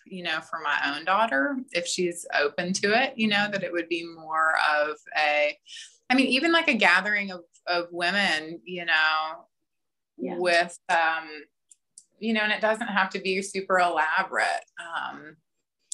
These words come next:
Speaker 1: you know, it can kind of be whatever she wants it to be. But yeah, I wish, and, and one thing that I feel like is really important, um, and that I feel like I'm really working on, but it really ties into the Menarche story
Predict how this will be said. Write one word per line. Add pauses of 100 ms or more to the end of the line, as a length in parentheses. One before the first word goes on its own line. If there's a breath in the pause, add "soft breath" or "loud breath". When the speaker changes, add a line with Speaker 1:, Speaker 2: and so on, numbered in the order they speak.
(140)
Speaker 1:
you
know,
it
can
kind
of
be
whatever
she
wants
it
to
be.
But
yeah, (100)
I
wish, (580 loud breath)
and,
and
one
thing
that
I
feel
like
is
really
important, (180)
um,
and
that
I
feel
like (120)
I'm
really
working
on,
but
it
really (160)
ties
into
the
Menarche
story